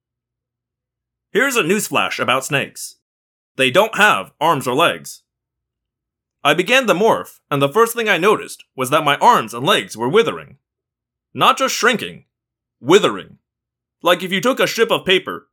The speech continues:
and put it at the edge of a fire in the fireplace, and it doesn't quite burn, it just sort of withers. That was happening to my arms.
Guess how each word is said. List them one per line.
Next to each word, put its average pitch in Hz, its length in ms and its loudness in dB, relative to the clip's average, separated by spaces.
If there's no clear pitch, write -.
and 143 120 -6
put 214 120 2
it 190 80 4
at 170 140 0
the 143 140 -12
edge 196 200 0
of 123 120 0
a 110 80 0
fire 117 520 -2
in 135 60 -10
the 127 100 -2
fireplace, 160 680 -2
and 156 140 -2
it 165 120 -6
doesn't 254 360 0
quite 175 400 0
burn, 202 460 2
it 156 80 0
just 208 240 0
sort 202 200 2
of 190 340 0
withers. 196 600 -4
That 208 160 2
was 226 140 0
happening 180 360 0
to 123 80 -8
my 117 160 0
arms. - 560 -4